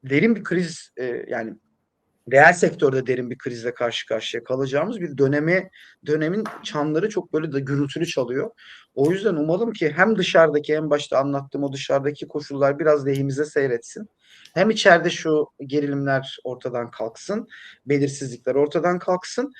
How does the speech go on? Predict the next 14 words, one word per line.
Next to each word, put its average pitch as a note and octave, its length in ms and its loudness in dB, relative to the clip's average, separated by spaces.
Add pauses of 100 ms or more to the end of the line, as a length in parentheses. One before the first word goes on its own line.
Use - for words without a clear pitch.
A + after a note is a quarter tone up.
(340)
E, C#3+ 180 4
Merkez F#3 500 6
Bankası D#3 600 0 (200)
devam E3+ 400 4
etsin, A3 280 -2
hükümet D3+ 380 -2
de G3 120 4
destek D#3 420 2
versin. C#3+ 300 0
Bakın D#3+ 200 -4
az F3 160 -4
önce F3 240 -4
de E3+ 60 -8
söyledim. D3 320 -6